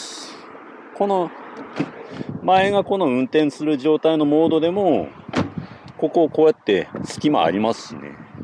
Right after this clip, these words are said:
だからこういうことができますんで、今後これでどう活用していくかっていうのをやっていきたいんで、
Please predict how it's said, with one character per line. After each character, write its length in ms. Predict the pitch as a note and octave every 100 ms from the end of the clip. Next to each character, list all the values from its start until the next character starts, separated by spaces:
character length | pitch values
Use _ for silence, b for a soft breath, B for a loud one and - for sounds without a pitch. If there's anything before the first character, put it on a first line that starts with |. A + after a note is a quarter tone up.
| - - - B B B - -
だ 120 | C#3+
か 100 | -
ら 100 | -
こ 200 | - C3
う 60 | C3+
い 20 |
う 60 | C#3
こ 120 | C#3+
と 80 | D3
が 120 | G2
で 120 | F2
き 160 | - F#2
ま 140 | F2
す 160 | - D2+
ん 100 | C2
で、 200 | F2 D2 - B B B B -
今 200 | F3 F#3
後 120 | F#3+
こ 100 | E3
れ 140 | F3
で 220 | E3+ E3+ -
ど 220 | A#2+ D#3+
う 20 | E3
活 260 | D3 -
用 80 | D3+
し 80 | C#3
て 80 | C#3
い 40 |
く 80 | -
か 100 | E3+
っ 60 | -
て 80 | C#3
い 60 | C3
う 40 |
の 240 | C#3 E3
を 60 | F3 - -
や 120 | - F#2+
っ 120 | -
て 60 |
い 60 | A#2
き 80 | -
た 180 | A2 G2
い 60 |
ん 160 | F#2 E2
で、 160 | A#2+